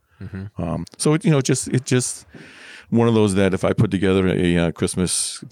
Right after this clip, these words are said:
Speaker 2: play-, playlist, which you've probably heard well too many times over the years, and I
Speaker 1: <laughs>
Speaker 2: apologize, that's always gonna be on it just because I think it's such a good,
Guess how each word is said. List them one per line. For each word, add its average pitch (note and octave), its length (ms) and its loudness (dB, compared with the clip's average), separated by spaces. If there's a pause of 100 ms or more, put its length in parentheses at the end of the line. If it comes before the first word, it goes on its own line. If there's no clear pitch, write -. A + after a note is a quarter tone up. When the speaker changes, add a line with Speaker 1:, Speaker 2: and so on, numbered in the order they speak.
Speaker 2:
play-, F2 220 0 (100)
playlist, F2 480 0
which - 240 -4
you've E2+ 180 -4
probably F2 280 0
heard E2 240 0 (100)
well E2+ 360 0
too D#2+ 160 -6
many D#2+ 200 -2
times D#2+ 320 -6
over D#2+ 160 -2
the D2 100 -6
years, D#2 240 -4
and E2 100 0
I - 20 -8
Speaker 1:
<laughs> E2+ 60 -6
Speaker 2:
apologize, D#2+ 520 -2 (400)
that's E2+ 180 -2
always E2 220 0
gonna F#2 160 0
be E2+ 120 0
on D#2+ 160 0
it - 200 -6
just - 280 -8
because - 380 -4
I D#2 80 -4
think - 180 -10
it's - 120 -8
such - 160 -8
a - 40 -12
good, - 180 -4